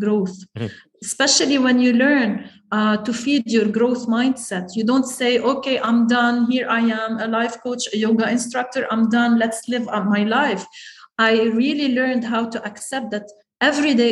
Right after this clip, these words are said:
Speaker 1: is a new challenge. And this is growth.
Speaker 2: Exactly.
Speaker 1: And you know now how to really face your challenges with strength and how to write every day your story at the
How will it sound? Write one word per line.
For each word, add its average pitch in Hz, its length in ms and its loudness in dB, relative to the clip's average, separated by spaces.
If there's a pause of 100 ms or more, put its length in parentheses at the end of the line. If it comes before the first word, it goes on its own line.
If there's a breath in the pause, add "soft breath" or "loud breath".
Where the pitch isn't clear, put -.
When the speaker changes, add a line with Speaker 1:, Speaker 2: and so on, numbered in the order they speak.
Speaker 1:
is 190 80 0
a 196 180 -2
new 190 80 0 (140)
challenge. 175 500 -6 (460 loud breath)
And 214 160 4
this 226 160 2 (100)
is 196 120 2 (100)
growth. 185 340 0 (360 loud breath)
Speaker 2:
Exactly. - 180 -14
Speaker 1:
And 226 100 6 (120)
you 247 140 4
know 277 120 4 (200)
now 240 100 2 (200)
how 269 160 2 (180)
to 254 60 -4 (140)
really 254 220 -2 (140)
face 240 220 -4 (140)
your 208 140 -2 (600 loud breath)
challenges 233 640 2
with 202 220 -2 (240)
strength 247 580 0 (120)
and 214 100 2 (160)
how 311 200 2 (140)
to 285 80 -2
write 254 340 0 (160)
every 240 260 0
day 240 160 2 (140)
your 220 60 2 (160)
story 294 380 -2
at 190 160 -4
the 196 100 -4